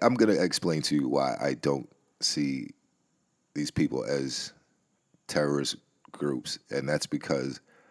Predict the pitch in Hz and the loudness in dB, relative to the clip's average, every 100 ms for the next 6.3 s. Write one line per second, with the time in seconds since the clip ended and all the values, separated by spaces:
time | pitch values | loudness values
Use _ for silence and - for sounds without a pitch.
0 | _ _ _ _ _ _ _ _ - 87 | _ _ _ _ _ _ _ _ -2 -2
1 | 82 110 131 107 101 - 95 90 85 80 | 4 6 8 8 6 6 4 4 2 0
2 | 80 71 82 80 - 87 82 67 65 64 | 0 2 2 2 0 0 0 0 -4 -6
3 | - _ _ 53 - _ 80 78 73 78 | -10 _ _ -20 -20 _ 0 0 0 -2
4 | - 80 76 76 71 71 69 69 71 71 | 2 2 2 0 0 0 0 -2 -2 -2
5 | - 69 67 58 64 60 64 64 67 64 | -2 -2 -2 -4 -4 -4 -2 -2 -4 -6
6 | 62 65 | -2 -4